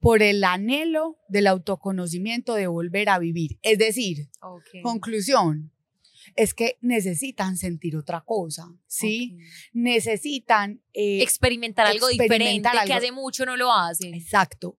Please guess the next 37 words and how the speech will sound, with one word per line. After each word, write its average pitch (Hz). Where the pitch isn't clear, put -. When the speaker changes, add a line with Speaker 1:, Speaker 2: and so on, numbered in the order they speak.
Speaker 1:
Y 320
desde 277
ahí 277
también 202
yo 233
creo 208
que -
es 175
importante 226
que 202
se 208
hable 247
desde 180
otro 208
concepto 202
además 196
de 185
qué 202
es 190
el 190
acuerdo 165
para 185
mí, 185
y 233
es 202
Speaker 2:
Ok. -
Speaker 1:
una 226
relación. 220
¿Yo 151
qué -
espero 269
de 277
una 269
relación? 202
Muchas 226
veces, 208
y 208